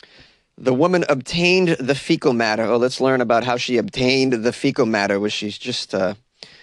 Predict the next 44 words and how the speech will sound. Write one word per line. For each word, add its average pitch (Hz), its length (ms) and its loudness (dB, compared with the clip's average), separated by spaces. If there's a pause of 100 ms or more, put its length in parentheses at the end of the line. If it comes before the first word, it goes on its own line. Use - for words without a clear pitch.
(380)
was 107 120 -10
she 117 200 0
on 117 100 0
a 107 60 -4
trip - 420 -2 (160)
in 117 160 -2
the, 110 220 -2
in 120 120 -2
a 95 60 -2
safari? 143 600 0 (140)
She's 135 360 -2
on 143 120 2
safari 139 540 2
and 131 100 0
she 123 140 -4
told 135 260 2
the, 123 160 0 (1160)
the 127 100 0
tour 135 280 2
guide 127 260 0
to 120 80 -4
pull 135 240 2
the 127 100 4
Jeep 131 300 2
over. 131 220 4
"Pull 262 240 2
over! 269 580 2 (400)
Ma'am, 185 400 0
you 165 140 4
can't 214 260 0
get 247 160 0
near 220 140 4
the 202 100 2
giraffe." 180 340 4
"Yes, 160 300 2
I 175 140 4
can." 160 420 0
"What 165 140 2
are 226 40 2
you 247 60 4
doing 262 260 4
with 240 120 2
that 220 200 2
basket?" 202 460 2